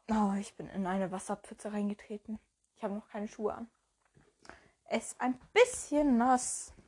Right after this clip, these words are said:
Ich habe mir grad die Socken angezogen, weil ich renne hier normalerweise irgendwie immer ohne Socken rum. Ich bin jetzt nicht so ein Mensch. Ich zieh mir nur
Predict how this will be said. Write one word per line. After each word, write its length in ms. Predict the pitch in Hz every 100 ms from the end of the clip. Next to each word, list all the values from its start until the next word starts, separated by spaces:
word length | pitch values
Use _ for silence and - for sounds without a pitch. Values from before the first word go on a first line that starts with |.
| _ _ - - - - -
Ich 140 | 214
habe 140 | 220 208
mir 120 | 190
grad 260 | 196 196 185
die 60 |
Socken 340 | 190 196 190 190
angezogen, 500 | 170 180 - 190 190
weil 140 | 165
ich 180 | 202 -
renne 280 | 196 190 196
hier 160 | 202
normalerweise 680 | 175 170 165 170 165 185 220
irgendwie 1120 | - 220 208 196 185 - - - 190 180 185
immer 360 | - 185 175 170
ohne 200 | 180 175
Socken 320 | 190 190 277
rum. 260 | 320 392 453 - - - - - -
Ich 180 | - -
bin 160 | 226
jetzt 240 | 214 202 -
nicht 220 | 208 -
so 80 | 185
ein 100 | 185
Mensch. 300 | 175 196 -
Ich 200 | 262 -
zieh 100 | -
mir 140 | 262
nur 600 | 240 247 277 320 339 349